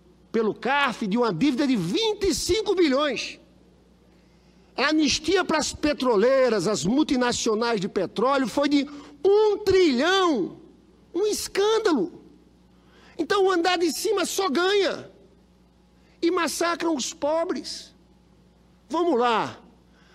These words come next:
Você acha que esse Temer, que se aposentou com cinquenta e cinco anos de idade, cinquenta e cinco anos estava aposentado, ele tem moral pra falar em aposentadoria trabalhador aos sessenta e cinco, sessenta e dois?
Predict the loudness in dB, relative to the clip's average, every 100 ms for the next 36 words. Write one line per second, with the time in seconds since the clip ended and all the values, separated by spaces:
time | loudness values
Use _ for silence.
0 | -20 _ -6 0 2 2 2 0 -2 -2
1 | 0 -2 -4 0 2 2 2 -2 -6 -20
2 | -20 -20 -20 -20 -4 -2 0 -2 -2 0
3 | 0 0 0 0 0 0 0 0 0 0
4 | 0 0 0 0 0 0 -2 -2 -6 -10
5 | -20 _ _ _ _ _ _ _ _ _
6 | _ _ _ _ _ _ _ _ _ -14
7 | -2 0 2 0 0 0 0 0 0 0
8 | 2 2 0 -2 -4 -4 -4 -2 -2 -2
9 | -2 0 0 2 2 2 2 2 0 -2
10 | -6 -20 -20 -20 -12 -4 -4 -2 -2 0
11 | -2 -4 -4 -4 -4 -4 -2 -2 -2 -2
12 | -2 -2 -2 -2 -2 -2 -2 -4 -2 -4
13 | -2 -4 -2 -2 -4 -4 -4 -4 -4 -4
14 | -2 -2 -4 -4 -8 -14